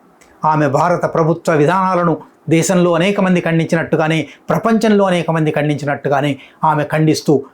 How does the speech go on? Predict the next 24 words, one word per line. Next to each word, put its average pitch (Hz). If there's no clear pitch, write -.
ఖండన 175
మాత్రమే 196
కాదు, 151
విశ్లేషిస్తూ 156
తన 143
వాదనలు 147
వినిపించారు. 135
ఆ 170
వాదనలకు 214
ప్రతివాదనలు 220
ఎవరైనా 202
చేయొచ్చు, 226
వాటిని 170
అంగీకరించొచ్చు, 220
విభేదించొచ్చు, 208
కానీ 151
మీ 160
రచనలు 143
భారతదేశానికి 190
శత్రుపూరితంగా 143
ఉన్నాయి, 127
భారత 208
వ్యతిరేకంగా 196
ఉన్నాయి, 139